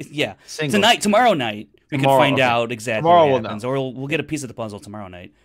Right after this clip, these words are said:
Speaker 1: But
Speaker 2: What am
Speaker 1: yeah.
Speaker 2: I thinking? But they're gonna play Paul Walter Hauser.
Speaker 1: That's
Speaker 2: Dark horse.
Speaker 1: Look, if Kalinowski has to play with Paul Walter Hauser, dude, I don't, I don't like
Speaker 2: Oh,
Speaker 1: that matchup
Speaker 2: man.
Speaker 1: for Kalinowski. I don't.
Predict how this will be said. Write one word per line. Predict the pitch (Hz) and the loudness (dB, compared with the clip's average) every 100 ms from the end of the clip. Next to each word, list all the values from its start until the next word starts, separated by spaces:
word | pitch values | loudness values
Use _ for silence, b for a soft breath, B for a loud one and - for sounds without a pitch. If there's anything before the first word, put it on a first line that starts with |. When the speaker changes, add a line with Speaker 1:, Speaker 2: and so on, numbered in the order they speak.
| _ _ | _ _
Speaker 1:
But | 95 98 | -14 -8
Speaker 2:
What | 185 | -4
am | 151 | -4
Speaker 1:
yeah. | 147 | -4
Speaker 2:
I | |
thinking? | 139 123 107 | -4 -8 -10
But | 107 117 | -8 -2
they're | 170 | 0
gonna | 196 160 | 2 0
play | 165 143 | 0 0
Paul | 139 139 135 | 4 4 6
Walter | 143 143 117 | 4 4 0
Hauser. | - 143 180 143 127 143 - | 2 4 4 4 0 0 -6
Speaker 1:
That's | - 220 277 - - _ _ _ _ | 0 2 2 -4 -8 _ _ _ _
Speaker 2:
Dark | 156 165 165 | 2 4 4
horse. | 123 107 - _ _ _ _ - | 0 0 -8 _ _ _ _ -6
Speaker 1:
Look, | 147 113 - - | -4 -4 -6 -4
if | 202 240 214 - _ _ _ _ _ _ _ - | 0 0 -4 -14 _ _ _ _ _ _ _ -4
Kalinowski | 190 175 131 143 147 | 0 2 0 -2 -4
has | 131 | -8
to | 131 | -8
play | - 131 | -4 -4
with | 107 | -4
Paul | 127 | -6
Walter | 123 120 | -6 -6
Hauser, | 107 117 131 139 143 _ _ _ _ _ _ _ | -6 -6 -6 -8 -10 _ _ _ _ _ _ _
dude, | 117 107 101 _ _ _ _ _ _ 113 | -14 -14 -16 _ _ _ _ _ _ -6
I | 135 | -2
don't, | 156 | -2
I | 139 | 0
don't | 123 | 0
like | - | 0
Speaker 2:
Oh, | |
Speaker 1:
that | 143 | -2
matchup | 131 131 | -2 -4
Speaker 2:
man. | 98 | -4
Speaker 1:
for | 117 | -8
Kalinowski. | 123 113 113 110 117 | -8 -8 -8 -10 -12
I | |
don't. | 107 117 117 | -8 -6 -6